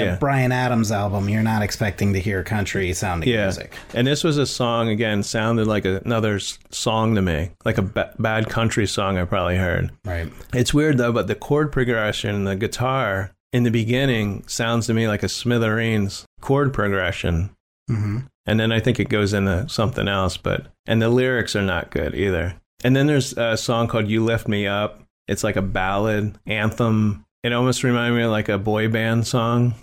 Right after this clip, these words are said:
Speaker 1: <laughs>
Speaker 2: Right.
Speaker 1: There are some good songs on here. Uh, Just Like Me, Just Like You. Uh, reminded me of Creedence Clearwater Revival. Uh, Just About Gone,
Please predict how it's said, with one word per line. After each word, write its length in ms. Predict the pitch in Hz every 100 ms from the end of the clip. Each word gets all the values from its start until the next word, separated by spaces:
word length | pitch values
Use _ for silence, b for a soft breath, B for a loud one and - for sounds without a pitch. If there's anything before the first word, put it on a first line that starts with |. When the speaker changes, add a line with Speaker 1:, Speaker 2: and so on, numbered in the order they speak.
| - -
Speaker 1:
<laughs> 260 | - -
Speaker 2:
Right. 440 | 226 - 92 - 135 - - - B B B B B
Speaker 1:
There 160 | 131 139
are 120 | 160
some 240 | - 170 156
good 160 | 135
songs 360 | - 110 107 104
on 140 | 98
here. 320 | 104 95 92
Uh, 260 | 87 101 98
Just 360 | 98 120 120 135
Like 260 | 131 131
Me, 360 | 120 123 127 131
Just 260 | 113 107 117
Like 260 | 104 -
You. 460 | 107 110 120 151 156 - _ _ _ _ -
Uh, 340 | - 104 107 101
reminded 340 | 107 113 110
me 100 | 110
of 80 | 98
Creedence 420 | - 110 104 95
Clearwater 500 | - 110 107 107 104
Revival. 640 | 95 95 95 95 92 104 110 - -
Uh, 260 | 101 101 98
Just 300 | 120 117 120
About 340 | 110 107 98
Gone, 560 | 104 98 101 110 117